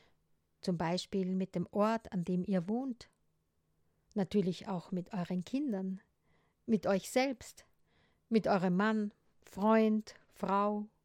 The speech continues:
Freundin. Ich glaube, dass Liebe sogar eine materielle Ausdehnung hat. Ich glaube, dass Gravitonen die Trägersubstanz der Liebe sind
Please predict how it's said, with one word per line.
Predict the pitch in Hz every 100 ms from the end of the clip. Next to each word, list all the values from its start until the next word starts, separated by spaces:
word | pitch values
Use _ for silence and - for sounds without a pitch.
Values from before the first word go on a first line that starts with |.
| -
Freundin. | 185 214 214 202 202 202 214 _ _ _ _ _ _ _ _ _ _ _ _ _ _ _ _ _ _ _ - _ _
Ich | - 214 -
glaube, | 240 247 190 190 208 254 _ _ _ _ _
dass | 202 180 -
Liebe | 196 233 254 220 196 190 240
sogar | 233 - 180 - 180 202 226 254 277 _ -
eine | 214 190
materielle | 185 185 - 190 190 214 226
Ausdehnung | 226 240 - 196 180 180 - 185
hat. | 180 - _ _ _ _ _ _ _ _ _ _ _ -
Ich | 208 -
glaube, | 202 196 202
dass | 220 214 -
Gravitonen | 208 208 233 214 - 190 180 170 165
die | 180 -
Trägersubstanz | - 220 214 196 - 196 - 180 190 -
der | 196
Liebe | 202 202 196
sind | - 196 190 190